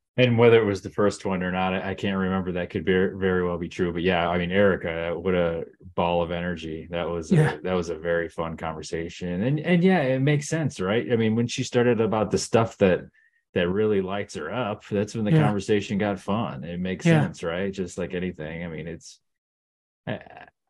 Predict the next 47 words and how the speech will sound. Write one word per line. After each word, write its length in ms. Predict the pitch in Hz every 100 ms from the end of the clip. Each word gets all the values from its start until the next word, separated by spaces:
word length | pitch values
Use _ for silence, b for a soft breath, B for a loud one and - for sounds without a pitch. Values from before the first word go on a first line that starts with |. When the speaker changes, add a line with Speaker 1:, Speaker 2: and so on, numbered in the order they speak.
| -
Speaker 1:
I 140 | 151
think 260 | 147 151 104
we're 160 | 117 110
all, 480 | 107 104 104 104 101
a 20 |
lot 220 | 98 98
of 80 | 95
us 160 | 95
are 180 | 95 87
okay 640 | 92 87 - 90 98 104
telling 440 | 104 101 92 98 98
our 200 | 80 82
story, 580 | - 82 76 85 104 117
but 180 | 101 95
it's, 200 | 95 -
it's, 180 | 117 120
<laughs> 200 | 139 95
you 220 | 160 127
know, 120 | 117 104
it's 300 | 110 120 -
just 240 | 131 127
our 160 | 98 87
story. 500 | - 113 104 95 82
It's 140 | -
not 220 | 90 80
that 160 | 82 80
interesting 480 | 78 - 78 - 80
to 100 | 87
us. 140 | 87
But 120 | 104
if 120 | 98 127
you 100 | 135
let 200 | 120 110
people 260 | 120 95
talk 240 | 104 104 107
about 220 | 87 87
what 140 | 101
they 140 | 92 80
love 360 | 92 104 101
and 100 | 92
what 120 | 95
they're 120 | 85 78
passionate 540 | 110 101 104 107 98
about 360 | 98 98 95 95
and, 100 | 82
and 220 | - 85
their, 220 | 78 78